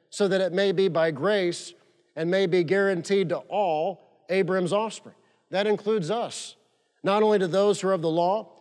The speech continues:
but also to those who are of the faith of Abraham. He is the father of us all. As it is written, "I have made you a father of many nations."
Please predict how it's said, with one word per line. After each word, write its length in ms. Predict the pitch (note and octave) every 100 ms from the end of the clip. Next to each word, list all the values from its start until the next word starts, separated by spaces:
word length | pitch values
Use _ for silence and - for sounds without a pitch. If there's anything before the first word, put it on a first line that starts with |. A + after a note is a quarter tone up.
| _ _
but 140 | E3+ F#3
also 260 | G3+ G3+
to 120 | F3
those 300 | E3+ F#3+ G3
who 80 | F3
are 40 | F#3+
of 100 | F3
the 80 |
faith 320 | E3 G3 F#3+ F#3
of 100 | F#3
Abraham. 400 | A3 F3+ C3 A2+
He 200 | G#3+ G#3
is 180 | G3
the 100 | D#3
father 460 | E3 F#3+ F#3+ G3+ F#3
of 160 | F3 E3+
us 360 | G3 - - - _ _
all. 420 | F#3+ F3+ F#2+ - _ _ _ -
As 260 | F#3+ F3+
it 80 | F#3+
is 160 | F3 D#3+
written, 180 | A3 F3+
"I 100 | F3
have 100 | E3+
made 260 | G3 F3+
you 100 | F3
a 60 | E3+
father 420 | - F#3+ F#3+ F3+
of 60 | F3
many 220 | F#3+ F3
nations." 560 | F#3+ A3 - E3 D#3